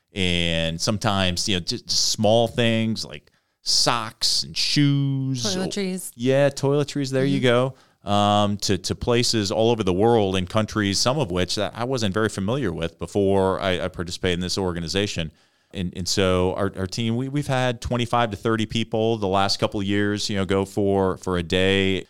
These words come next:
Speaker 1: and participate in the shoebox packing event. We, we have a lot of fun doing that. And so, um, we also, I, I,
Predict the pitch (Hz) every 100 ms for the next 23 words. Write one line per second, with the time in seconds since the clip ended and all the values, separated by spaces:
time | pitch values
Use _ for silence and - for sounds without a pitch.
0 | _ 92 90 90 95 - 95 92 95 87
1 | 82 78 120 104 92 101 - - 98 101
2 | 104 98 95 101 92 98 101 - _ _
3 | _ - 104 101 98 95 87 90 87 -
4 | 90 85 82 80 82 80 - _ - 82
5 | 80 101 90 87 87 85 85 82 80 78
6 | _ - - - 127 143 247 123 104 113
7 | 113 104 104